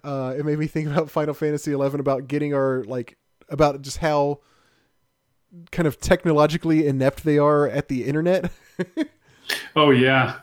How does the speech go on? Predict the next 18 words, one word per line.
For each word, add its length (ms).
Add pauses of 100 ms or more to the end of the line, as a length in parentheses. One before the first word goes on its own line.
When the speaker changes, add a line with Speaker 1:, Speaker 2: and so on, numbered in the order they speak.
(140)
Speaker 1:
I 140
was, 260
um, 580 (1000)
but, 340
so 220
my 320
free 320
company 460
in 100
Final 280
Fantasy 360
fourteen 680
is 160
doing 220
a 60
Secret 340
Santa 440 (260)
thing, 400